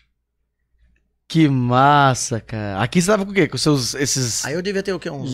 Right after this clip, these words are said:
Speaker 1: uns
Speaker 2: onze
Speaker 1: onze.
Speaker 2: anos, mais ou menos.
Speaker 1: Que
Speaker 2: Cara do,
Speaker 1: legal.
Speaker 2: cara do meu, do
Speaker 1: O
Speaker 2: meu
Speaker 1: pessoal não
Speaker 2: filho.
Speaker 1: vai ver, não, mas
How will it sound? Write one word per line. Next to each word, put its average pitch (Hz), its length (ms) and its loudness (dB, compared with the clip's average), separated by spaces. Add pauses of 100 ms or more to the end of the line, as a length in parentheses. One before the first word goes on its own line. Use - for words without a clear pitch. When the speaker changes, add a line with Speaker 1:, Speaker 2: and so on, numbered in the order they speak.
(140)
Speaker 1:
uns 113 60 -4
Speaker 2:
onze 143 280 2
Speaker 1:
onze. 123 140 -2
Speaker 2:
anos, 123 280 -8
mais 120 200 -10
ou 120 60 -8
menos. 113 280 -14
Speaker 1:
Que - 600 -20
Speaker 2:
Cara 123 180 0
do, 110 80 -2
Speaker 1:
legal. 113 220 -2
Speaker 2:
cara 117 140 0
do 113 80 -4
meu, 143 220 -6
do 135 80 -10
Speaker 1:
O 131 40 -10
Speaker 2:
meu 139 80 -4
Speaker 1:
pessoal 165 180 0
não 160 80 0
Speaker 2:
filho. 151 60 -2
Speaker 1:
vai 147 160 6
ver, 143 180 0
não, 196 220 -4
mas 262 220 -4